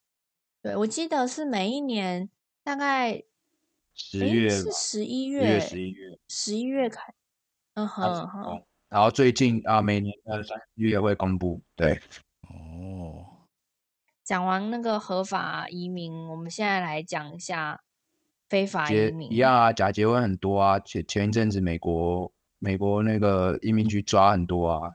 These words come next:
Speaker 2: 有些人结婚、离婚太多次了，对不对？这么缺钱，真的是，对啊，中国人搞的。现在
Speaker 3: 哦。
Speaker 2: 市场价应该是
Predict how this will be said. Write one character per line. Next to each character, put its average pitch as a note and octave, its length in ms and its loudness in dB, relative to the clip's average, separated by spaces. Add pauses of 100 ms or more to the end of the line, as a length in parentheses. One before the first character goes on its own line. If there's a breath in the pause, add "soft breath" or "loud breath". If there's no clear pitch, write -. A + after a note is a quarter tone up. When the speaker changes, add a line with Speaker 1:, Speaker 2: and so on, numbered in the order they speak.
Speaker 2:
有 F#2 120 -4
些 G2 100 2
人 G#2 120 2
结 F#2 200 0
婚、 G2 300 0 (140)
离 F#2+ 180 -2
婚 G2 140 0
太 G2+ 140 2
多 F2+ 160 2
次 E2+ 300 0
了， D2+ 100 -2
对 E2 120 2
不 E2 60 0
对？ D#2 200 -2 (680)
这 C#3+ 100 2
么 A#2+ 100 4
缺 A#2+ 220 4
钱， F2+ 340 -2 (120)
真 F#2+ 120 -6
的 F#2+ 140 -2
是， F2 260 -2 (140)
对 G#2 160 4
啊， E2 160 4 (260)
中 A2 220 2
国 F#2+ 180 2
人 F2 240 -2 (120)
搞 - 260 -10
的。 - 80 -20 (840)
现 D3+ 260 2
在 D3+ 240 6
Speaker 3:
哦。 G2+ 320 -8 (160)
Speaker 2:
市 - 200 -10
场 G2+ 180 4
价 B2 180 6
应 B2 120 2
该 B2 160 2
是 C3+ 120 -6